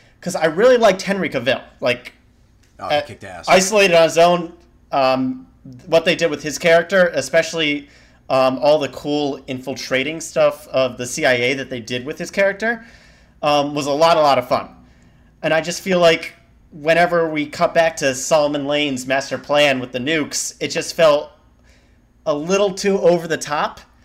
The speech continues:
Speaker 1: um, and reminded me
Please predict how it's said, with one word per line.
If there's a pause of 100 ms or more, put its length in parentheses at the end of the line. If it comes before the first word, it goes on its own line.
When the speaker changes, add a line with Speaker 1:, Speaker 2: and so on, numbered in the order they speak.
(400)
Speaker 1:
um,
and (200)
reminded
me